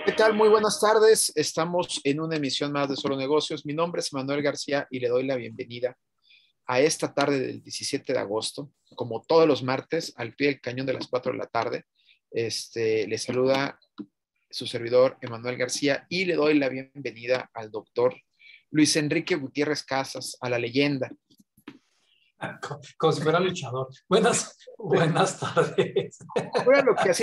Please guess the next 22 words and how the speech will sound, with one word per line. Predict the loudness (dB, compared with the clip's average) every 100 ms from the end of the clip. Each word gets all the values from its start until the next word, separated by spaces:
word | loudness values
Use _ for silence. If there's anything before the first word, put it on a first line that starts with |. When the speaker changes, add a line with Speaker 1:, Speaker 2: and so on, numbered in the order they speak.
| 0
Speaker 1:
te | 2
dicen | 0 4 4 4 2
los | 2 4
alumnos, | 6 6 4 0 -2 -4
la | 0 2
leyenda | 4 4 4 2 0
o | 2 0 -2
una | -4
cosa | -6 -8 -8
así, | -12 -12 -14 -10
vas | -8 -6
a | -2
ver. | -2 -4 -10 -16 -16 _ _ -20 -10 -6
Eh, | -4 -2
as-, | -2 0
así | -2 -2 -4
son, | -2 0
ya | 0
sabes | 2 2 2 0
cómo | -4 -4
son | -6 -8
estos, | -10 -16 -20